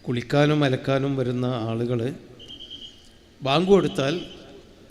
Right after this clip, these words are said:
ഒളു ഉണ്ടാക്കി ആ നമസ്കാരക്കല്ലിന്മേൽ നിന്ന് നമസ്കരിക്കും. രണ്ട് മൂന്ന് ആൾക്കൊക്കെ, ചിലപ്പോൾ നാലും അഞ്ചും ആൾക്കൊക്കെ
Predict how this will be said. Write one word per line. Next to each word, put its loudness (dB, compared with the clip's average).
ഒളു 6
ഉണ്ടാക്കി 2
ആ 2
നമസ്കാരക്കല്ലിന്മേൽ -2
നിന്ന് -4
നമസ്കരിക്കും. -6
രണ്ട് 0
മൂന്ന് 4
ആൾക്കൊക്കെ, 2
ചിലപ്പോൾ 6
നാലും 8
അഞ്ചും 2
ആൾക്കൊക്കെ 0